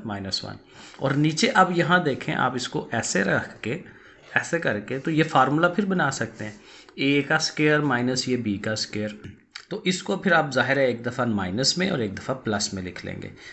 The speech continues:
तो अब देखें, ये दो हमारे पास क्वाड्रेटिक फैक्टर्स बन गए हैं। तो इनको लेके हम आगे से फर्दर सॉल्व कर सकते हैं। साथ तरतीब लगा लें, एक्स को दरमियान में रखें, वन को आगे, ज़रा प्रॉपर तरतीब होनी चाहिए।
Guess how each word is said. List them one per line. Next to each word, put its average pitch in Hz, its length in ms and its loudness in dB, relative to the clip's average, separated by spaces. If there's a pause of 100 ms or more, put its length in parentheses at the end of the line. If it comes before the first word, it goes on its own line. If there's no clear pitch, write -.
(120)
तो - 60 -6
अब 170 180 6
देखें, 190 260 2
ये 196 120 4
दो 151 420 2
हमारे 127 360 2
पास 123 320 0 (100)
क्वाड्रेटिक 113 680 0
फैक्टर्स 110 600 -4
बन 92 280 -4
गए 85 100 -8
हैं। 85 140 -12 (320)
तो - 100 -6
इनको 202 300 2
लेके 143 380 4
हम 135 220 0
आगे 101 220 -2
से 117 120 -8
फर्दर 98 360 -6
सॉल्व 147 320 2
कर 156 160 -2
सकते 139 340 -2
हैं। 135 160 -6
साथ 139 320 4
तरतीब 175 360 2
लगा 160 280 4
लें, 190 140 0 (380)
एक्स 139 200 4
को 160 120 -2
दरमियान 127 400 0
में 131 120 2
रखें, 123 260 -2
वन 110 200 0
को 110 140 -4
आगे, 98 260 -2 (300)
ज़रा 120 160 0
प्रॉपर 117 400 0
तरतीब 104 440 -4
होनी 95 240 -4
चाहिए। 90 380 -8